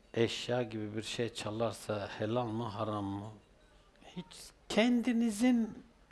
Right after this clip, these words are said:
kendinizin bir eşyasıysa neredeyse alabilirsiniz. Kendinizin değil mi?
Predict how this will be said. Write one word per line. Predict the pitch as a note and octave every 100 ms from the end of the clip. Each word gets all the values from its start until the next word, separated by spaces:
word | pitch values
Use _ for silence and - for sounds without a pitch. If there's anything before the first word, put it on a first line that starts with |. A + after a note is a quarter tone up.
| -
kendinizin | - F3 F3+ F#3 F#3+ F3 F#3+ F3 D#3+
bir | E3
eşyasıysa | C#3+ D#3+ - F3 D#3+ - G3 F3+ - C#3+ - - - - - - - - - - - - - - - -
neredeyse | D3+ F3 A3+ G3+ E3+ D3 - F#3+
alabilirsiniz. | D#3+ C3+ B2+ B2+ A#2 - G2 D#2 - - -
Kendinizin | F3+ A#3 B3 B3 G3 F#3 D3
değil | C#3 D#3 F3
mi? | C3 F#2